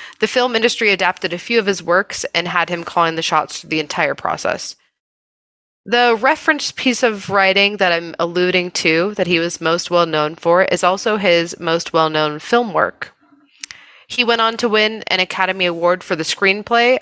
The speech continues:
as well as Golden Globes for Best Picture and Best Writing. It became the first horror film ever to be nominated for Best Picture at the Oscars,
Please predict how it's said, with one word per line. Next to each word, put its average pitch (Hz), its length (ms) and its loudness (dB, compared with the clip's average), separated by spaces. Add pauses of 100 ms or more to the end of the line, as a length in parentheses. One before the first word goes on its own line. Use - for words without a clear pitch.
as 185 200 -2
well 220 160 2
as 233 120 -2
Golden 196 460 -4
Globes 180 320 0
for 170 100 0
Best 180 320 -4
Picture 180 460 -2
and 160 160 -6
Best 160 240 -4
Writing. 139 380 -2 (680)
It 190 120 -2
became 208 300 -2
the 190 80 -2
first 226 340 0
horror 208 240 2
film 180 360 -2 (280)
ever 202 200 2
to 226 120 -4
be 208 140 0
nominated 165 560 2
for 160 140 -6
Best 165 400 -6
Picture 165 460 0
at 160 120 -2
the - 60 -2
Oscars, 151 720 -2